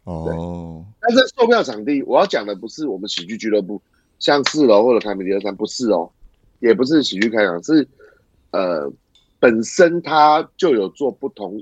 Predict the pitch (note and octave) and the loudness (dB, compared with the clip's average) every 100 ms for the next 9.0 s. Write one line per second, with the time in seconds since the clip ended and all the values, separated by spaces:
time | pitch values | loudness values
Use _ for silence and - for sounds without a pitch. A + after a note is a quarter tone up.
0 | - F#2 D#2+ D#2+ - G#2+ G2 - G2 F2 | -12 -12 -12 -14 -10 -6 -6 -4 -4 -4
1 | F#2 D#2 - - F#2+ D#2+ - _ - C#3 | -6 -8 -8 -6 -6 -6 -12 _ 0 0
2 | - G#2 G#2 A2+ G#2 G2 B2+ G2+ F#2 A#2 | 0 -4 2 2 2 0 2 0 0 -2
3 | F2 D#2 - B2+ F2 - D2+ - _ F#2+ | -4 -6 -4 -4 -4 -8 -14 -14 _ -4
4 | F2 D2 _ - G2+ D2+ - F#2 D2 - | -4 -6 _ -6 -6 -6 -8 -8 -6 -2
5 | A2+ E2+ D#2 D#2+ F2 C#2+ _ D#2+ D#2 D2+ | -2 0 -4 -4 -6 -8 _ -14 -12 -12
6 | D2+ - - - _ _ _ _ _ _ | -14 -18 -20 -20 _ _ _ _ _ _
7 | _ - F3 F#3+ A3 E3+ C#3 A2+ A2 - | _ 2 6 6 6 6 6 2 -4 0
8 | B2 D#3 E3+ A#2+ A#2 C#3+ C#3+ C3 B2+ | 2 2 0 -2 -2 2 4 4 0